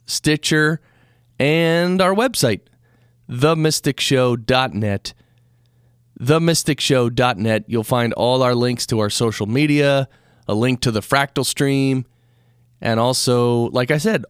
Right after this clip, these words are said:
all of our past episodes. So you can, it's pretty cool. You can kinda browse and,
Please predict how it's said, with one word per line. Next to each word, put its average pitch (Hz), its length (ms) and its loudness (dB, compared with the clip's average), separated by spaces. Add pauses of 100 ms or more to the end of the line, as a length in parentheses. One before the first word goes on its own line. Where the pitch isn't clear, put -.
all 156 340 2
of 165 60 2
our 170 120 2
past 165 360 0
episodes. 120 520 -2
So - 60 -2
you 110 160 0
can, 107 380 -6 (360)
it's 135 140 -6
pretty 185 240 0
cool. 165 240 2
You 117 120 2
can 113 160 -2
kinda 135 240 0
browse 127 580 2
and, 101 240 -4